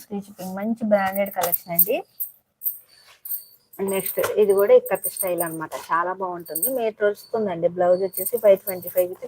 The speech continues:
free shipping. మంచి బ్రాండెడ్ క్వాలిటీ అండి. చాలా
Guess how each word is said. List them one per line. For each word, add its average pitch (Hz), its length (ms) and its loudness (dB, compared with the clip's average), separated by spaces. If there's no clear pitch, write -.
free 170 220 -4
shipping. - 280 -16
మంచి 226 220 6
బ్రాండెడ్ 220 460 8
క్వాలిటీ 175 400 4
అండి. 165 180 -10
చాలా 196 280 8